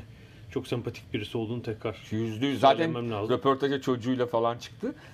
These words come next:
Speaker 2: Ee, şöyle de bir şey var. Zaten o kadar iyi çıkış yaptı ki. Yani, zaten çıkış anında artık geçilemeyeceğini herkes anladı. Yani, öyle,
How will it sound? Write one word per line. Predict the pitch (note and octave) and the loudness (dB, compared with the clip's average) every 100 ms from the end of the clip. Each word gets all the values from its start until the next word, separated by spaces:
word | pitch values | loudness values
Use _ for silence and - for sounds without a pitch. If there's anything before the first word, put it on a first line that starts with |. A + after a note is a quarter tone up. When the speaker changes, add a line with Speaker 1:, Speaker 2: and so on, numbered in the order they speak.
| - - | -12 -4
Speaker 2:
Ee, | G#2+ G#2+ A2+ A#2 G#2+ - - F#2 | 0 2 2 0 0 -4 -8 -6
şöyle | - D#3 D#3+ | 2 2 2
de | |
bir | C3 | -2
şey | - D#3+ | 0 2
var. | A3 | 2
Zaten | A#2+ F3+ F#3 | 6 4 4
o | C#3 | -2
kadar | - C#3 | 0 2
iyi | A3 G#3 | 2 0
çıkış | - D3+ - | -2 -2 4
yaptı | D#3 D#3 C#4+ | 4 4 -2
ki. | - G#2 - - - - - - - | -2 -2 -4 -18 -20 -20 -20 -20 0
Yani, | G2+ G#2 | 0 4
zaten | C#3 F3 F3 | 4 4 2
çıkış | - - G3+ | -4 -2 4
anında | A3 F3 E3+ G3+ | 6 6 4 6
artık | G3 F3+ F3 | 6 4 2
geçilemeyeceğini | D#3+ E3 G3 F3+ D#3 E3+ F3 | 2 4 0 2 6 6 8
herkes | F3 F3 F3+ | 6 6 6
anladı. | D#3 E3+ F3 D#3+ | 8 8 6 6
Yani, | D3 C#3+ C#3+ | 8 6 6
öyle, | C3+ D3 D3+ F#3 | 4 4 4 2